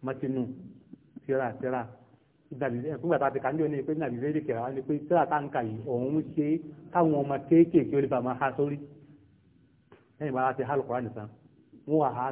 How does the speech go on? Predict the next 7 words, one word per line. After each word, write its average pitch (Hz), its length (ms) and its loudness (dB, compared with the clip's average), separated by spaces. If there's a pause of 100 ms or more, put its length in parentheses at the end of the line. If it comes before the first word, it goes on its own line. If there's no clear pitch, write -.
Sunan, 143 320 -2 (640)
Bukhari, 135 540 0 (140)
Muslim, 131 520 -4 (120)
Abu 120 280 -2
Dawud, 123 320 -2
Nasa'i, 127 640 -4
Tirmidhi, 131 560 -2